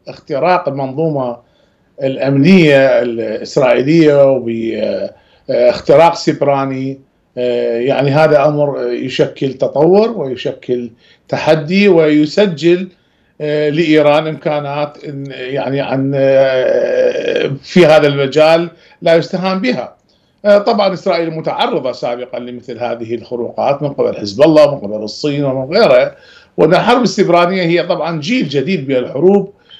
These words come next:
آه، يعني سنشهد له في كل مكان. ولكن طبعًا هذه الحروب تحتاج إلى إمكانات وتحتاج إلى دعم وتحتاج إلى متبنيات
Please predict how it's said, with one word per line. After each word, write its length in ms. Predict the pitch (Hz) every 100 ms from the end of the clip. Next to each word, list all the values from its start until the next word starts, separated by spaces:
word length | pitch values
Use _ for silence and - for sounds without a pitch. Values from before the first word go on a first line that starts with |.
| _
آه، 100 | 156
يعني 280 | 143 160 175
سنشهد 540 | 175 202 247 - 156 135
له 200 | 135 135
في 140 | 131
كل 280 | - 120 107
مكان. 360 | 104 - - - _ _ _ -
ولكن 300 | 240 226 202
طبعًا 380 | 202 185 165 175
هذه 120 | 165
الحروب 360 | 139 147 165
تحتاج 380 | - 123 160 147
إلى 180 | 127 120
إمكانات 640 | 131 - 110 131 175 196
وتحتاج 460 | 165 - - 120 113
إلى 220 | 113 117
دعم 360 | 120 - 185 185
وتحتاج 500 | 151 - - 120 113
إلى 280 | 117 113 117 _ _ _ _ -
متبنيات 840 | 165 170 143 143 135 143 180 196